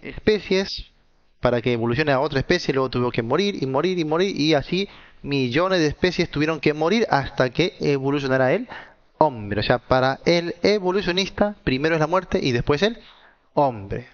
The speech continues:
¿Ves cómo contradice la evolución a la Biblia? Entonces Dios no usó la evolución para crear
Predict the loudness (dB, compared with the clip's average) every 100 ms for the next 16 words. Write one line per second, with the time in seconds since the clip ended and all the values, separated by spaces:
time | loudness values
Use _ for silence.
0 | -2 0 2 0 0 0 -2 2 2 2
1 | 0 2 2 0 0 0 2 0 0 -2
2 | -2 -4 _ _ _ _ _ _ -20 -20
3 | _ -2 0 0 0 -2 0 0 2 0
4 | 0 -2 0 0 2 2 0 0 0 0
5 | 2 4 4 0 -10 -20 -20 -4 0 2
6 | 4 2